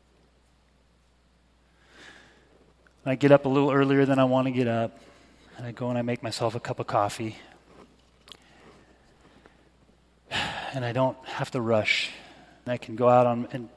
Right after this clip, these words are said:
on my back porch. And right now, by the way, you guys, one of the great gifts is, like,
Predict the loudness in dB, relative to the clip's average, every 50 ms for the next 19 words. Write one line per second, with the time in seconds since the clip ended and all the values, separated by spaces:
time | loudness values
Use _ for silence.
0 | _ -8 -6 -4 -4 -2 0 2 0 0 0 -4 -6 -6 -6 -6 -6 -6 -2 2
1 | 2 2 2 2 2 2 2 2 2 2 2 2 2 0 -2 -2 -2 -2 -2 -4
2 | -4 -6 -10 -16 -18 -10 -4 -4 -4 -2 -4 -8 -10 -14 _ _ _ _ _ _
3 | _ _ _ _ _ _ _ _ _ _ _ _ _ -2 0 0 0 0 -2 -4
4 | -4 -4 -4 -4 -6 -10 -10 -10 -6 -6 -6 -6 -6 -10 -18